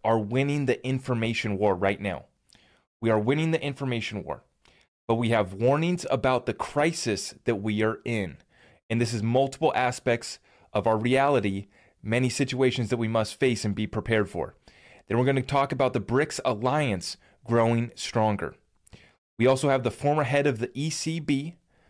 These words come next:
Mario Draghi, who is the current prime minister of Italy, figuring out payments, how to take payments in rubles. So while they're acting tough, they're cutting the deals and figuring out things behind the scenes here.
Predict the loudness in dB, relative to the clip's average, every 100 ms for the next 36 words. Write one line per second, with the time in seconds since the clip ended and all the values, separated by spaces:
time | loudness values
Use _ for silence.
0 | _ -2 2 4 4 2 4 2 2 0
1 | -8 -10 _ _ _ _ _ 0 2 2
2 | -2 -2 -4 -2 -2 0 -2 -4 -2 -2
3 | -2 -2 0 -2 -6 -14 _ _ -20 _
4 | _ 0 0 0 2 0 -4 -4 -4 -4
5 | -6 -12 -10 -2 0 0 -2 -8 -8 -6
6 | -6 -6 -10 -16 _ -20 -8 -2 -2 0
7 | 2 2 2 -4 -6 -18 -20 _ _ _
8 | _ _ _ _ _ _ _ _ _ -10
9 | 0 4 4 4 4 4 0 -4 -6 -2
10 | -2 -2 -2 -2 0 0 0 -4 0 2
11 | 4 2 -4 -2 -2 -2 -2 -6 -6 -8
12 | -6 -4 -4 -6 -8 -6 -6 -4 -6 -6